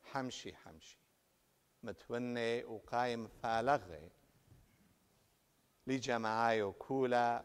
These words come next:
کل خله و ساویعی و حتی زایا،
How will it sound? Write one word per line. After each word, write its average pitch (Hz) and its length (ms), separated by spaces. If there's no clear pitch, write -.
کل 147 320
خله 120 800
و 104 200
ساویعی 110 1080
و 104 60
حتی 147 560
زایا، 117 680